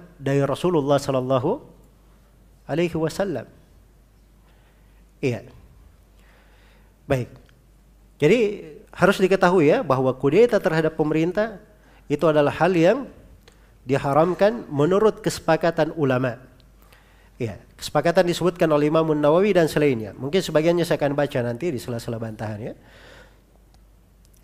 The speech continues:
Iya. Bahwa dalil-dalil yang menunjukkan tentang haramnya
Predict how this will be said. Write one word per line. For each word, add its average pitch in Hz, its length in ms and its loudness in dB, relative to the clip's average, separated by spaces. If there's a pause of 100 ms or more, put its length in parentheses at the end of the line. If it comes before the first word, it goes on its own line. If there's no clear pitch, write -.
(540)
Iya. 120 200 -6 (1080)
Bahwa 123 160 0
dalil-dalil 139 480 0
yang 135 80 0
menunjukkan 131 640 -2 (560)
tentang 131 400 -4
haramnya 139 640 0